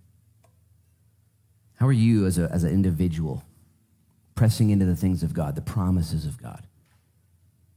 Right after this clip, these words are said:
Genesis chapter fifteen, verse eighteen, God promised Abraham. His name was Abram at the time. And he was calling Abram and Sarah to trust him. He said, "If you follow me and trust me, I'm gonna give you the promised land."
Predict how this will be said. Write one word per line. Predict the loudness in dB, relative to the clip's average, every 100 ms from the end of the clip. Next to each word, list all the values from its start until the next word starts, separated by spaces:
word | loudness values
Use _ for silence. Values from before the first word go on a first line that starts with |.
| _ _ _ _ _ _ _ _ _ _ _ _ _ _ _ _ _ _ _ _ _ _ _ _ _ _ _ _ _ _ _ _ _ _ _ _
Genesis | 0 0 0 -2
chapter | -2 -2 -2
fifteen, | -2 -2 0 0
verse | 0 -2 -4
eighteen, | -4 -2 0 2 0 -4 -12 -20 _ _ _ _ _ _ _ _ -2
God | -2 0
promised | 0 2 2 0 -6 -18 -20 _ -2
Abraham. | 0 2 2 0 -2 -8 -12 _ _ -8
His | -2
name | -2
was | 0
Abram | 0 2 2
at | 0
the | -4
time. | -2 -2 -2 -6 _ _ _ _ _ _ _ _ _ _ _ _ _ _ _ 0
And |
he | 2
was | 2
calling | 2 2 4 4 4
Abram | 4 4 4
and | 2
Sarah | 2 2 2
to | 0
trust | 2 2 2 2
him. | 2
He |
said, | 2 2 2
"If | 2
you | 0
follow | 0 0 2 2
me | 4 4
and | 2
trust | 0 0 -2 0
me, | 0 2 2
I'm | 2
gonna | 2 2
give | 2 2
you | 2
the | 0
promised | 0 0 0 -2
land." | -4